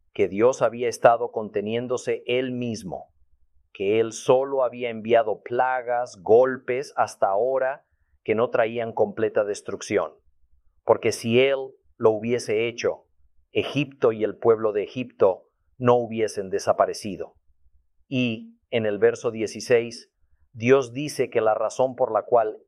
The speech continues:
él ha hecho esto no es solo para que Israel le conozca a él, pero que para que a través de la tierra de Egipto la gente de Egipto le conozca a él y lo recuerden a él.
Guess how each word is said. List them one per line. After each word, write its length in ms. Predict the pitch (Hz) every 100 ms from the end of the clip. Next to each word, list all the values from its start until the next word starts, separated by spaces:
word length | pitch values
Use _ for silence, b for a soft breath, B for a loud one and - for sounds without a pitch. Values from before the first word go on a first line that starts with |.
| -
él 340 | 135 131 127 - -
ha 180 | 120 117
hecho 360 | 113 - 107
esto 500 | 117 120 - 85 - _ _ _
no 300 | 113 120 135
es 220 | 135 127
solo 340 | - 131 131 120
para 240 | 117 110
que 100 | 113
Israel 680 | 113 104 107 107 110 127 131
le 80 | 117
conozca 580 | 110 113 117 117 110 -
a 160 | 117 110
él, 240 | 123 95 - _ _ _ _ _
pero 220 | 117 107
que 100 | -
para 260 | 117 107 -
que 100 | 107
a 80 | -
través 360 | 104 104 113
de 100 | 123
la 160 | 120 110
tierra 360 | 127 131 135
de 140 | 131 131
Egipto 500 | - 147 147 - 113
la 120 | 104
gente 400 | - 113 113 117
de 120 | 110
Egipto 600 | 101 - 131 - 107 104 b b b b
le 160 | 104
conozca 640 | 110 101 107 107 120 113 -
a 200 | 110 107
él 380 | 113 117 131 - -
y 120 | 113
lo 140 | 110
recuerden 800 | 107 104 - 117 113 107 107 104 -
a 280 | 95 87
él. 200 | 87 82